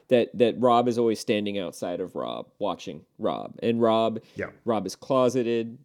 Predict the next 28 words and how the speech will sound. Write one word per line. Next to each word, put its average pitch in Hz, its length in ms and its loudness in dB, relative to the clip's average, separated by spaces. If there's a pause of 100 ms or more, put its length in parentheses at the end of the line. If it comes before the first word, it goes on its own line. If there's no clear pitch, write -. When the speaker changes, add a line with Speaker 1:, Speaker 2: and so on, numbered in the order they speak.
Speaker 1:
you 120 120 -2
know, 95 300 -4 (380)
what 151 140 6
are 165 40 10
those 139 280 6
two 139 200 -2
fags 113 520 -4
doing? 101 440 -8
You 110 140 -6
know, 107 160 -2
at 80 60 -6
one 110 160 -6
point 110 280 -8
when 107 180 -8
he 113 440 -8 (500)
is 113 320 0
making 120 380 -4
out 107 220 -4
with 107 160 -6
another 104 340 -4
man, 101 640 -4
but 98 140 -4
he 110 160 -4
imagines 101 520 -6
himself 101 380 -8
watching 95 520 -4
himself 95 640 -8
disapprovingly 98 960 -8